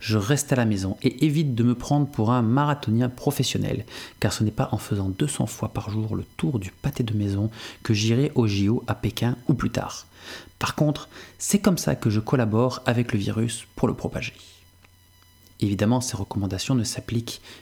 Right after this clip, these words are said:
ni au personnel hospitalier, ni aux dévoués fonctionnaires en soutien des personnes confinées, ni aux vendeurs du marché, ni aux caissières de Carrefour, ni aux chauffeurs de bus,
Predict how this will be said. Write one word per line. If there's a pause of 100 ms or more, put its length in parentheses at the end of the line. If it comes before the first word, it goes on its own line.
(140)
ni
au
personnel
hospitalier, (280)
ni
aux
dévoués
fonctionnaires
en
soutien (180)
des
personnes
confinées, (320)
ni
aux
vendeurs
du
marché,
ni
aux
caissières
de
Carrefour,
ni
aux
chauffeurs
de
bus,